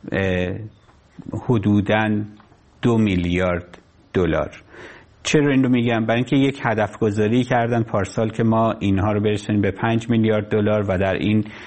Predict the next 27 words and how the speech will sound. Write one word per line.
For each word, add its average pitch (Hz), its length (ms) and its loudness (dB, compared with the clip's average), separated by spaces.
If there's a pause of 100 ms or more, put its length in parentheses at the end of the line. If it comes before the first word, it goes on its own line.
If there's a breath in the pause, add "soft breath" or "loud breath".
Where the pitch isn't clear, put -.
(280 loud breath)
اه، 98 200 2
تفاهم 101 560 0
نامه‌ای 101 360 2
که 117 120 -2
در 101 180 0
پایان 101 320 0
سفر 101 420 -2
با 95 140 0
هم 98 200 0
دیگه 95 240 2
در 92 120 0
واقع 92 240 0
بیانیهٔ 95 400 2
مشترکی 101 480 -2 (100)
که 95 240 -2 (360 loud breath)
امضا 107 360 2
کردن، 107 640 0 (300 loud breath)
تاکید 113 500 0
مقام‌های 104 520 0
هر 104 160 0
دو 98 100 -2
کشور 107 400 -2
هم 110 120 0
بود 110 140 -2
که - 80 -2
ما 107 140 2
این، 110 400 0